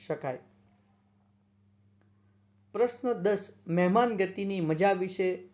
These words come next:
તમારા મિત્રને પત્ર લખો. હવે આ પત્ર લખવાનું એક ફોર્મેટ હોય છે, તે ફોર્મેટ અનુસાર જ તમારે ડાબું, જમણું જે એડ્રેસ, સરનામા લખવાના હોય, નામ,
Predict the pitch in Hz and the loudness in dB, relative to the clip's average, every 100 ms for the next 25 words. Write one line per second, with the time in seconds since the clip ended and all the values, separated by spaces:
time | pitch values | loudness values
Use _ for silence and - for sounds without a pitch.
0 | - 156 165 165 147 160 165 185 190 185 | -4 0 2 2 0 -4 -2 -4 -4 -4
1 | 135 - 143 156 160 147 160 196 196 165 | -6 -4 -4 -2 -2 -2 0 0 0 -2
2 | 160 196 185 180 185 190 180 180 175 - | -2 0 0 -2 -4 -4 -4 -2 -2 -4
3 | - _ _ 170 170 185 202 175 185 185 | -8 _ _ 2 2 2 -2 0 0 -2
4 | 175 180 175 156 175 185 170 170 170 170 | -4 -4 0 0 0 -2 -2 -2 -2 -2
5 | 170 165 165 160 165 151 156 165 156 160 | -2 -4 -2 0 0 0 0 2 0 0
6 | 156 165 165 - 156 156 165 160 - - | -2 -2 -2 -6 -4 2 2 0 -12 -10
7 | - 156 151 175 170 - - - 160 165 | 0 2 4 2 0 -8 -18 -6 -4 -2
8 | 165 170 156 156 175 170 165 156 165 160 | 0 2 2 2 0 2 0 0 0 0
9 | - 160 156 160 170 175 | -6 -4 0 2 0 -2